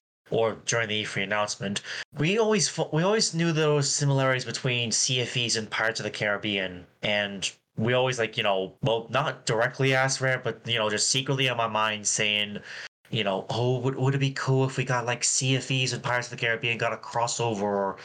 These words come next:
but the, with, it never happened 'cause Disney's a big, massive studio, or Rare is just a, one of, at the time, fifteen studios at, at Microsoft.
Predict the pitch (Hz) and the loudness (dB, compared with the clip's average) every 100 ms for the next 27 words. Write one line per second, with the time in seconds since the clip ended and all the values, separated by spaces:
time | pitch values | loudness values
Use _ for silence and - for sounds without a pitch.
0 | - - - 107 - 117 120 143 143 147 | -14 -10 -4 -4 -2 -4 0 -2 0 2
1 | 147 151 135 - 107 107 101 104 92 - | 4 4 2 0 -2 -2 -4 -2 -4 -6
2 | - - 143 139 131 131 120 98 123 113 | -10 0 2 2 0 0 0 2 0 2
3 | 113 110 107 - 110 107 101 101 107 110 | 0 0 -2 0 0 0 2 2 2 2
4 | 107 101 98 92 - - - - 104 120 | 0 -2 -2 -2 -8 -14 -14 -2 4 4
5 | 113 101 - - 107 - - 107 101 90 | 4 -2 -4 -6 -4 -4 -2 0 0 -2
6 | - - 110 - 110 110 101 - 110 98 | -4 -2 -2 -2 -2 -2 -2 -2 0 0
7 | 95 92 95 - 95 - 98 101 120 104 | 0 0 0 0 -2 -4 -4 -2 -2 -4
8 | 101 110 - 101 90 90 95 | 0 -2 0 -4 -2 -2 -4